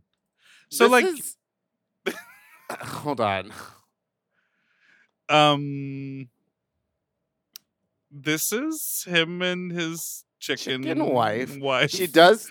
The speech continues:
Speaker 2: then the chicken breast, I've never, that, are those, uh, G M O or n-, like, organic? Because I haven't seen a titty like that in a while. <gasps> Oh, her
Speaker 1: It
Speaker 2: little chicken wings.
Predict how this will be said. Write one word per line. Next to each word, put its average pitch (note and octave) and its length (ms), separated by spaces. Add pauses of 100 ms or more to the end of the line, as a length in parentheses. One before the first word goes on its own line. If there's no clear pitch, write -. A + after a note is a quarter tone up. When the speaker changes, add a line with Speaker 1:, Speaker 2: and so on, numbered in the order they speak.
(120)
Speaker 2:
then F3+ 180
the G3+ 100
chicken C#4 360
breast, G3 340
I've D#3 160
never, D#3+ 360
that, D#3+ 320
are D#3+ 180
those, F#3+ 560 (100)
uh, B2 400 (1040)
G D3 240
M C#3+ 140
O D3 520
or A#2 520 (140)
n-, B2 140 (100)
like, B2+ 260
organic? A#2 760
Because A2+ 300
I A#2+ 100
haven't C#3 280
seen A#2+ 140
a G#2 60
titty B2 300
like G#2 200
that G#2 260
in - 60
a F#2+ 80
while. F#2 280
<gasps> C#3 400 (200)
Oh, D#3 120
her D3 140
Speaker 1:
It C#3+ 60
Speaker 2:
little C3+ 200
chicken D#3+ 500
wings. A#2 520